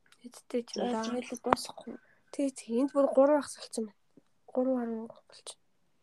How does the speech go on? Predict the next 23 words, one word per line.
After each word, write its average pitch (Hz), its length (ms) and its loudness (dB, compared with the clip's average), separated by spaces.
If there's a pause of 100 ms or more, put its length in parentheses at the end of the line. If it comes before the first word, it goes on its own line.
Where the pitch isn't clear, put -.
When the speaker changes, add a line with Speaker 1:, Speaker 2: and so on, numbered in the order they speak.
(180)
Speaker 2:
Тийм, 247 200 -10 (160)
Speaker 1:
За, 240 100 2
амралт 262 320 2
юм 226 140 4
та. 233 120 -8 (2500)
Speaker 2:
За, 247 200 -2
Speaker 1:
За, 254 160 -6
Speaker 2:
за. - 80 -
Speaker 1:
за. - 220 -20 (240)
Speaker 2:
Баяртай. 262 480 0 (180)
Сайхан 254 400 -4
Speaker 1:
За, 226 100 -6
Speaker 2:
амраа. 220 200 -8
Speaker 1:
бай. 254 140 -6 (200)
Чи 349 140 4
тэгвэл 311 340 2
дараагийнхаа 254 680 2 (100)
тэгээд 226 240 0
өөрөө 233 260 6 (460)
очсныхоо 240 500 0
дараа 196 300 -2
тэгж - 320 -20
яваа. - 140 -14